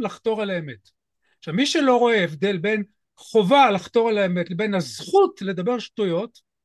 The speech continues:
הוא לא מבין את הדבר הפשוט. עכשיו, בשונה מהמשל של המעשן, שאצלו זה באמת מסובך להפסיק לעשן,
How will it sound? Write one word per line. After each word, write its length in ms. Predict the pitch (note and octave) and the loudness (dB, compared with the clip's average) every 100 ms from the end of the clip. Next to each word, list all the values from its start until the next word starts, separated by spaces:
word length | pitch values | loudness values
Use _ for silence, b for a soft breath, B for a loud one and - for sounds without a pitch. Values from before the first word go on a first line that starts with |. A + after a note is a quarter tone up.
| _ _ _ _ _ _ | _ _ _ _ _ _
הוא 120 | F3 | -2
לא 200 | C#4 E4 | 0 2
מבין 180 | D#4 D#4+ | 0 0
את 60 | |
הדבר 320 | C#4+ A3+ A3 A3 | 0 0 0 0
הפשוט. 500 | - F#3 D#3 A#2+ _ _ _ _ _ _ | -2 -8 -10 -16 _ _ _ _ _ _
עכשיו, 160 | G3 D#3+ | -6 -2
בשונה 500 | F3 - F3+ B3+ E4+ | -2 0 -2 0 2
מהמשל 520 | D#4+ A3 F#3+ - F#3 | 2 0 -2 -2 -4
של 180 | F3+ F3+ | -6 -6
המעשן, 540 | E3+ E3 D3+ D3+ C#3 E3+ - _ _ _ _ _ _ | -6 -6 -8 -8 -10 -10 -14 _ _ _ _ _ _
שאצלו 500 | - D#3+ - G3 B3 | -10 -8 -4 0 2
זה 100 | B3+ | 2
באמת 320 | F3+ F3 B3+ D#4 | 0 2 0 0
מסובך 460 | - A#3+ F3 D#3+ | -4 -2 -2 -2
להפסיק 360 | D#3+ - - - | -4 -8 -12 -8
לעשן, 380 | C#3+ C3 C#3 | -6 -6 -8